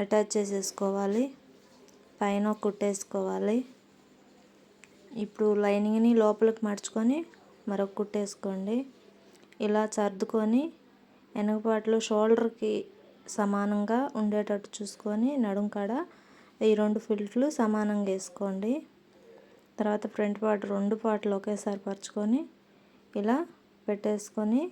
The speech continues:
చుట్టూరు లైనింగ్ మీద పడేలాగా కుట్టేసుకున్నాక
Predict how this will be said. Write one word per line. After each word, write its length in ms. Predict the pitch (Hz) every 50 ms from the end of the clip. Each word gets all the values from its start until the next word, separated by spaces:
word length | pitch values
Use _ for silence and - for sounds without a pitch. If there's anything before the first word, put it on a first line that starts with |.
| - - _ _ _ _ - -
చుట్టూరు 480 | 233 220 - - - 220 220 220 240 285 349 359 - - _ _ _ _ _ - - - - - 214
లైనింగ్ 300 | 208 208 208 214 214 214 214
మీద 100 | 208 208 -
పడేలాగా 480 | 208 202 208 208 208 208 214 240 294 359 370 - - - - - _ - - - - -
కుట్టేసుకున్నాక 840 | 208 202 - 220 214 208 - - _ - 202 196 202 202 202 -